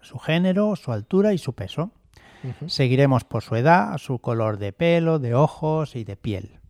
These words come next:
Speaker 1: Y también podemos darle alguna característica física reseñable, pero esto es opcional,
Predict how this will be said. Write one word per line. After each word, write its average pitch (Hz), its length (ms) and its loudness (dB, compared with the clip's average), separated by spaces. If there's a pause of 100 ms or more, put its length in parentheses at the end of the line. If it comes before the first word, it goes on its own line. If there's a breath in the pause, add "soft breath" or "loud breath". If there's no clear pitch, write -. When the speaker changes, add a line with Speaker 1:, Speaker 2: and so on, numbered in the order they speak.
(120)
Speaker 1:
Y 160 120 -8
también 185 340 2
podemos 151 440 4
darle 131 240 4
alguna 127 320 0
característica 123 720 -4
física 147 480 -4
reseñable, 127 800 -4 (400)
pero 127 220 -4
esto 143 240 0
es - 160 -2
opcional, 104 460 -8